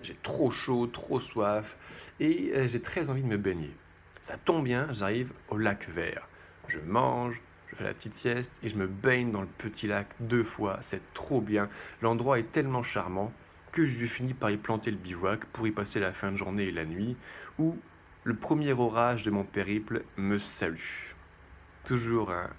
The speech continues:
un petit plaisir d'avoir un petit coucou de l'orage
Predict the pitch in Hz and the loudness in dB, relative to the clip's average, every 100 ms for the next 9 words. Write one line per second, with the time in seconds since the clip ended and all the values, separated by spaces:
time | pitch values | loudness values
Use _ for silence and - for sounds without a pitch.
0 | - 101 - 110 120 - 117 107 95 104 | -6 -6 -6 -6 -6 -4 0 0 0 2
1 | 104 90 92 90 85 82 - 104 - 110 | 2 2 2 0 -2 -6 -6 -6 -6 -6
2 | - 101 90 90 104 | -4 0 0 2 0